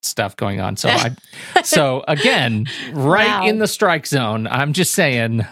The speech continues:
Speaker 1: <laughs>
Speaker 2: Like an episode of
Speaker 1: That's
Speaker 2: Shameless,
Speaker 1: right, right.
Speaker 2: but back
Speaker 1: But
Speaker 2: in the
Speaker 1: Sean,
Speaker 2: time.
Speaker 1: back in the
Speaker 2: Yeah,
Speaker 1: day.
Speaker 2: different time.
Speaker 1: Back in the day.
Speaker 2: Yeah.
Speaker 1: Anyway, uh, we are here to, uh,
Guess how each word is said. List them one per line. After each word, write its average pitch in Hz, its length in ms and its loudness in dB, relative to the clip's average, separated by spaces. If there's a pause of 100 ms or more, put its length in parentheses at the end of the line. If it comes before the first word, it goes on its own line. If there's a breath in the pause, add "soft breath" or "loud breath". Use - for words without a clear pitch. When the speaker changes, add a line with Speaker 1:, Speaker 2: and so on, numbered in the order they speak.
(120)
Speaker 1:
<laughs> - 120 0 (680 loud breath)
Speaker 2:
Like 233 160 -2
an 226 100 2
episode 247 360 0
of 247 40 4
Speaker 1:
That's 240 140 -2
Speaker 2:
Shameless, 269 320 0
Speaker 1:
right, 339 360 2
right. - 300 2 (440 loud breath)
Speaker 2:
but 214 140 -10
back 226 180 2
Speaker 1:
But 175 120 2
Speaker 2:
in 254 60 -2
the 240 80 -2
Speaker 1:
Sean, 262 200 2
Speaker 2:
time. 277 60 0
Speaker 1:
back 170 220 0
in 185 80 0
the 180 60 2
Speaker 2:
Yeah, 143 300 2
Speaker 1:
day. 117 80 -2
Speaker 2:
different 220 280 0
time. 123 180 0
Speaker 1:
Back 175 60 -4
in 135 60 -2
the 123 80 0
day. 117 320 -2 (160 loud breath)
Speaker 2:
Yeah. 247 320 0
Speaker 1:
Anyway, 120 720 -2 (420 loud breath)
uh, 123 600 0
we 131 240 2
are 117 240 0
here 139 280 -2
to, 113 480 -2
uh, 117 220 -2